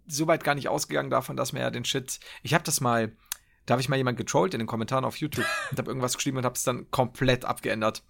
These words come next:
Speaker 1: oben. Das war auch sehr <laughs> schön.
Speaker 2: Ja, ja, das, das,
Speaker 1: Ja.
Speaker 2: da hab ich auch mal ein bisschen Angst auf YouTube,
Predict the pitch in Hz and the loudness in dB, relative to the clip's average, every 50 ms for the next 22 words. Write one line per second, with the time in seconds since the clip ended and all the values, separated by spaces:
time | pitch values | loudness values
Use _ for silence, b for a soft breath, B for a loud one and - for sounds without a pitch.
0 | b b b b b b b b b b - 123 110 110 110 107 - - - 117 | b b b b b b b b b b 0 0 0 0 -2 -6 -8 -12 -12 -6
1 | - 107 110 117 - - 147 - - - - - - - - - - 202 - - | -2 0 0 4 6 8 8 8 8 6 4 2 -4 -16 -4 6 10 10 10 10
2 | - - - 139 143 147 143 143 131 147 165 147 156 165 160 - - 262 - 180 | 8 10 12 12 12 12 12 12 10 6 6 8 10 10 10 10 8 4 2 2
3 | 180 165 165 156 170 160 202 233 240 214 196 190 202 208 185 180 180 - 185 156 | 0 0 2 4 6 8 8 8 6 6 6 6 6 6 6 4 4 2 0 -2
4 | - 147 190 233 - - - 139 - - 160 170 180 - - 226 311 320 - - | -2 -2 -2 -2 -4 -6 -10 -6 -2 0 2 2 2 2 0 0 0 -2 -6 -10